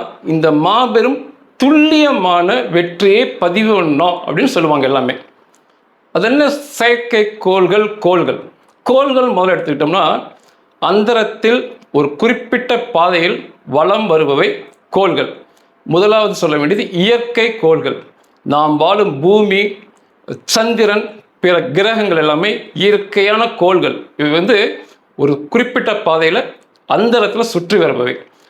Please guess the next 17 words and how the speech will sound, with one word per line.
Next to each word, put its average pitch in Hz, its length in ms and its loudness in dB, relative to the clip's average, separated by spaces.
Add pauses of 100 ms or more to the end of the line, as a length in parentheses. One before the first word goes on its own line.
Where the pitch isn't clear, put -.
(360)
அதுக்கப்புறம் 262 600 0
வந்து 175 180 0 (280)
மனிதனால் 240 600 2 (120)
உருவாக்கப்பட்டு 190 720 0 (500)
மனித 226 300 2 (140)
தேவைக்கென்று 165 600 2 (420)
மேலே 202 260 2 (560)
இதே 165 280 2
போல 196 140 0
நிலைநிறுத்தி 180 580 0 (580)
சுற்றி 208 320 0
வர 180 140 2
வச்சாங்க. 135 340 -2 (500)
இவை 190 140 2 (240)
செயற்கைக்கோள் 220 1000 0 (120)
என்று 170 160 2
அழைக்கப்பட்டது. 135 540 -4